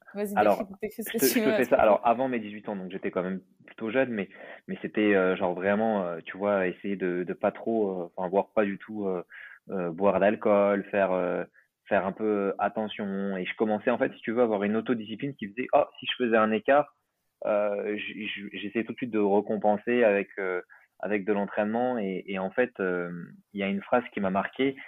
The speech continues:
Speaker 2: il y a, il y a pas longtemps, euh, que mon frère m'a, m'a rappelé, en fait, dans, dans, il y avait une interview ensemble. Et, euh, et en fait, euh, je lui ai dit, euh, un été, je lui ai dit, « Ouais, j'ai pas envie de partir en vacances. » Euh, euh, et il me dit, « Mais pourquoi ? »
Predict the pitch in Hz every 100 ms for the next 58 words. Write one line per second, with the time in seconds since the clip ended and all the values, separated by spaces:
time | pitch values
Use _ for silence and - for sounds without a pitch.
0 | - - 101 95 90 90 95 107 101 101
1 | 117 117 95 90 - 95 95 - 107 98
2 | 87 87 92 92 95 - 113 95 104 92
3 | 87 85 _ _ _ 85 85 _ - 90
4 | 95 92 92 98 95 104 90 - 139 143
5 | _ _ - - _ 110 110 101 90 87
6 | - - 104 95 127 120 104 95 95 95
7 | 101 101 95 92 127 139 101 92 95 -
8 | - - - 101 98 92 123 131 104 101
9 | 113 117 - - 110 110 113 - 117 98
10 | 87 87 123 139 139 104 98 92 90 _
11 | _ _ - _ 95 87 85 82 85 80
12 | - 95 92 95 95 98 - 135